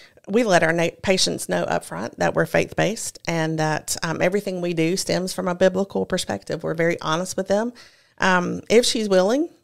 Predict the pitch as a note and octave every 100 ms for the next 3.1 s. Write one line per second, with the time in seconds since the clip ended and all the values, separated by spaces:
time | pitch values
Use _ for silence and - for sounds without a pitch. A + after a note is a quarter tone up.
0 | - G#3 G3+ F3 F3 F3 F#3 - C#4 F#4+
1 | - F3 E3+ - E3+ F3 F3+ F3 E3 D3+
2 | E3 - A3+ D4 - _ - D4 D4 D#4